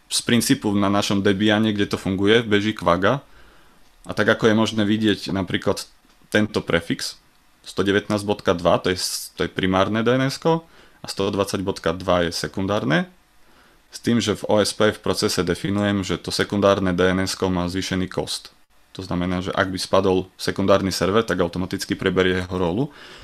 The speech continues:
Problémom ale je, že pri šestke sa toto robiť nedá. Nakoľko tam sa spúšťa celý O S P F proces na, na dummy interface, kde visia tie I P čky. <clears throat> A ak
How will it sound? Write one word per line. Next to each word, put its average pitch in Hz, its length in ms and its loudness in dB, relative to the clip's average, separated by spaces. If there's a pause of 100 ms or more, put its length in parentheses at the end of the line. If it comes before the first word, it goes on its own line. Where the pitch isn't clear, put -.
(160)
Problémom 131 480 4
ale 104 240 4
je, 104 160 4
že 95 80 -2
pri 98 160 -6
šestke - 320 0
sa 92 160 0
toto 101 240 0
robiť 104 320 2
nedá. 92 240 0 (560)
Nakoľko 110 560 0 (720)
tam 113 160 4
sa - 80 -2
spúšťa 104 560 2
celý 101 320 2 (220)
O 101 160 4
S 95 100 0
P 98 220 2
F - 100 -14 (140)
proces 95 400 0
na, 85 340 0
na 90 220 -4
dummy 101 340 2
interface, 101 540 -2
kde 98 100 2
visia 98 300 0
tie 98 160 2
I 92 80 0
P 92 160 -4
čky. - 180 -4 (920)
<clears throat> 123 240 4 (320)
A 85 320 0 (160)
ak - 240 -2